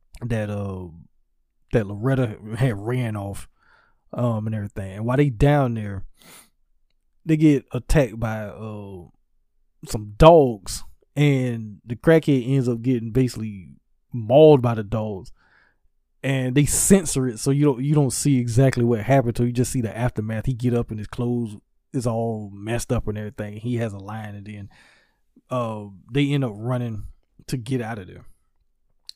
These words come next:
So after they leave from there, that's when they get caught by, um, T-Lay and his goons. So they take them to a, a spot,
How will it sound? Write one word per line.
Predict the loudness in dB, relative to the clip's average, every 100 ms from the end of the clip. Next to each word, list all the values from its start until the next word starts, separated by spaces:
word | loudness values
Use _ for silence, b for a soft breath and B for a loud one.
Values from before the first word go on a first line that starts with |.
| _
So | -10 -8 -8 -10 -16 b b b b b _ _ _ -16
after | -12 -10
they | -8 -8
leave | -10 -12 -12 -14 -16 _ -20 _ _ _ _ _
from | _ -18 -16
there, | -8 -6 -6 -8
that's | -12 -12
when | -10 -10
they | -10
get | -8 -10 -8
caught | -4 -4 -4
by, | -8 -8 -8 -12 -16 _
um, | -10 -8 -8 -10 -14 -20 _ _ _ _ -4
T-Lay | -2 2 2 0 -2 -8 b b b _
and | -2
his | -2 2
goons. | 6 6 6 0 -8 -20 _
So | -4
they | 0 2
take | 2 0
them | -2 -4
to | -2 -2 -2 -6 -10
a, | -12
a |
spot, | -10 -4 -4 -4 -8